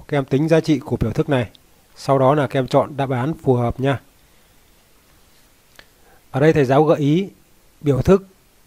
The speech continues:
không có dấu ngoặc, chỉ có phép cộng và phép trừ, thì chúng ta cứ tính từ trái sang phải. Các em lấy ba trăm năm mươi sáu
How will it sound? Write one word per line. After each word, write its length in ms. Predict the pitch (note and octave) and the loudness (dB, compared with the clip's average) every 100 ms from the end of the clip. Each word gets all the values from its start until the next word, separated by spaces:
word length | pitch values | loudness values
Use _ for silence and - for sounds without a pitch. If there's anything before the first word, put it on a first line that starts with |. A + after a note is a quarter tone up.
| _ - | _ -4
không 380 | E3+ E3+ E3 | 0 0 -2
có 200 | D#3 C#3+ | 2 2
dấu 160 | D3+ D#3+ | 4 2
ngoặc, 220 | E3 C#3 - _ _ _ | 2 0 -4 _ _ _
chỉ 240 | - A#2+ A2+ | -8 -6 -4
có 160 | - | -2
phép 180 | C#3+ F3+ - | 0 0 2
cộng 340 | G3 - F#3 | 0 0 -8
và 220 | A#2+ B2+ A#2+ | -6 -4 -2
phép 200 | D#3 - | -4 2
trừ, 260 | C#3+ B2+ G#2 _ _ _ _ | 2 2 -2 _ _ _ _
thì 160 | - B2+ | -6 -4
chúng 180 | A#2 C#3+ | -4 -2
ta 140 | D3 | -2
cứ 180 | C3 D#3 | -2 -6
tính 260 | D#3+ D#3 F#3 | -2 -4 -2
từ 180 | C#3+ A#2+ | 0 0
trái 260 | - C3 D3+ | 0 -2 -2
sang 160 | D3 | -6
phải. 300 | - G#2+ G#2 - _ _ _ _ _ _ _ _ _ _ _ _ _ _ | -4 -6 -6 -12 _ _ _ _ _ _ _ _ _ _ _ _ _ _
Các 80 | - | -4
em 80 | C#3 | 0
lấy 120 | C#3 | 0
ba 220 | D3+ C#3+ | 2 0
trăm 340 | C3+ C#3+ C3+ C3+ | 0 -2 -2 -2
năm 160 | C3+ | -2
mươi 120 | C3+ C3 | 0 -2
sáu 400 | B2+ A#2+ D#3+ | 0 2 2